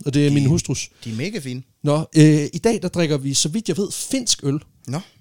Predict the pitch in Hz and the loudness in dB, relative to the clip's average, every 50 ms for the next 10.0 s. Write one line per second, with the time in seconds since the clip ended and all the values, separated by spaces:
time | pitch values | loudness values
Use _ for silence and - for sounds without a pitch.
0 | _ - - - 160 156 151 147 143 139 139 139 139 139 135 135 135 - _ _ | _ -20 -12 -4 -2 -2 0 0 0 -2 -2 0 0 -2 -2 -4 -6 -8 _ _
1 | _ _ _ _ _ _ _ _ _ _ _ _ _ _ _ _ - - 202 226 | _ _ _ _ _ _ _ _ _ _ _ _ _ _ _ _ -2 2 2 2
2 | 277 269 - - 175 156 143 135 135 139 120 - _ _ _ _ _ - _ _ | 2 0 0 0 2 2 2 2 0 -2 -6 -10 _ _ _ _ _ -20 _ _
3 | _ _ _ - - 226 - - 151 156 165 175 175 151 131 110 131 - - _ | _ _ _ -10 -6 -4 0 4 6 6 6 6 4 2 -6 -8 -10 -14 -18 _
4 | _ - - 135 - - - 165 - - _ _ _ - - - - 202 214 233 | _ -12 -12 -12 -10 -10 -10 -10 -10 -12 _ _ _ -20 4 4 6 6 8 4
5 | 269 294 285 190 - - 151 127 117 117 113 110 110 _ _ _ _ _ _ _ | 4 4 0 -2 -2 -2 -2 -2 0 -2 -4 -6 -10 _ _ _ _ _ _ _
6 | - _ _ _ _ _ _ _ _ _ _ - 262 294 370 320 - 220 175 143 | -20 _ _ _ _ _ _ _ _ _ _ -6 -4 -4 -4 -4 -2 -2 -2 -2
7 | 117 - _ _ _ _ - 151 143 135 127 117 - _ _ _ - _ _ - | -2 -6 _ _ _ _ -4 -2 -2 -2 -2 -6 -10 _ _ _ -20 _ _ -20
8 | _ _ _ _ 143 147 156 156 165 151 - _ _ - 156 156 180 - - _ | _ _ _ _ -8 -6 -4 -6 -6 -8 -12 _ _ -6 -4 -4 -4 -8 -16 _
9 | - 143 139 143 170 180 175 180 185 190 190 - _ _ - 139 151 151 - - | -12 -12 -6 -2 -2 -2 -2 -4 -8 -8 -10 -12 _ _ -6 -4 -2 -2 -4 -4